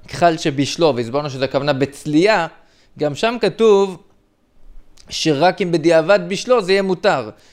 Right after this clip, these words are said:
דיעבד אין, לכתחילה לא. לכאורה נראה שלכתחילה, אפילו בצלייה אסור לס-, לקחת כחל בלי ל-, לקרוע אותו ו-, ולהוציא ממנו את החלב.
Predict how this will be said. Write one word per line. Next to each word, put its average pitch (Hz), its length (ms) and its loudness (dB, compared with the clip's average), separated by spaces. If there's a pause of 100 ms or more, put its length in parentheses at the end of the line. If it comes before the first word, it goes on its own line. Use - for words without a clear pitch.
(120)
דיעבד 156 440 4
אין, 214 140 0
לכתחילה 202 500 -2
לא. 233 240 2 (440)
לכאורה 139 300 -2
נראה 131 360 -2 (260)
שלכתחילה, 117 720 -6 (100)
אפילו 160 220 -4
בצלייה 208 600 0
אסור 190 300 -2 (220)
לס-, 147 220 -6
לקחת 151 420 -2
כחל 160 380 2 (340)
בלי 170 440 4
ל-, 143 140 -6 (880)
לקרוע 151 460 2
אותו 160 340 0
ו-, 151 240 0 (360)
ולהוציא 143 380 -4
ממנו 156 140 -4
את 147 100 -8
החלב. 123 380 2